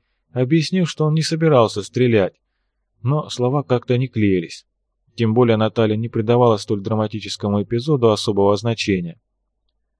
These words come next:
«Ну, хорошо», — начал полковник, когда процедура знакомства была закончена. «По-моему, мы действительно заигрались с этими тайнами. Честное слово, мне неудобно перед вами, Ростислав Александрович.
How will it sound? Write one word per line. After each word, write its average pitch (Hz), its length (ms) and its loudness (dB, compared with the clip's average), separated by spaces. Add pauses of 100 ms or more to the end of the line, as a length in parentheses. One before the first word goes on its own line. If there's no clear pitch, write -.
(580)
«Ну, 170 440 2
хорошо», — 127 680 2 (300)
начал 107 340 -4
полковник, 143 580 0
когда 139 320 0
процедура 107 520 0
знакомства 107 600 -2
была 101 220 2
закончена. 95 680 -4 (1300)
«По-моему, 160 440 6
мы 175 140 4
действительно 156 540 -2
заигрались 117 580 2
с - 80 -6
этими 107 260 -4
тайнами. 90 520 0 (460)
Честное - 440 -6
слово, 104 340 4
мне 156 180 0
неудобно 156 480 0
перед 113 240 0
вами, 123 200 4
Ростислав 113 500 2
Александрович. 104 800 0